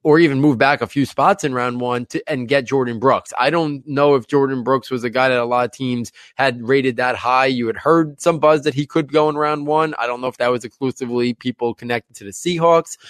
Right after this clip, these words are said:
you know, had somehow, you know, that had gotten out. But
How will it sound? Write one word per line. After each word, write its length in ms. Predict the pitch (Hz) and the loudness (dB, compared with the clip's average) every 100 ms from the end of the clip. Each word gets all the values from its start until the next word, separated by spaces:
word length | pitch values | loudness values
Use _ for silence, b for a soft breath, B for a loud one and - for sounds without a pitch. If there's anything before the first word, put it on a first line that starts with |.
| B - | B -6
you 80 | 139 | 0
know, 300 | 135 143 151 | 2 2 0
had 240 | 135 135 - | -4 -4 -2
somehow, 500 | 143 131 143 135 135 | -2 2 4 4 2
you 160 | 147 | -2
know, 300 | 127 127 120 - _ _ _ _ _ | -2 -2 -4 -16 _ _ _ _ _
that 220 | 135 135 | -2 0
had 180 | 127 117 | 0 0
gotten 240 | 131 131 | 0 -2
out. 360 | 117 127 135 - B _ | -2 0 0 -2 B _
But 220 | - 131 | 0 0